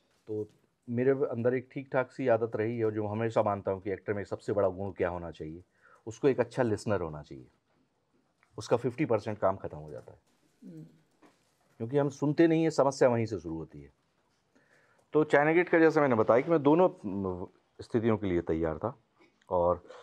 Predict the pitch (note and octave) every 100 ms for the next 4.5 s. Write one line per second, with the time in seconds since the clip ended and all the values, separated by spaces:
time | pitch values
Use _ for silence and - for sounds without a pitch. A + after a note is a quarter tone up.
0 | - _ G2 A2+ B2+ A#2+ C3 B2+ C3+ C#3
1 | A#2+ F#2+ G2 - A2+ A#2 A#2 A#2 G#2+ G#2+
2 | - A#2+ B2+ A#2+ B2 A2 - A#2+ B2+ B2
3 | F#2+ G2 G2 - F2+ E2+ D#2+ D2+ C#2 -
4 | - _ E3 D3+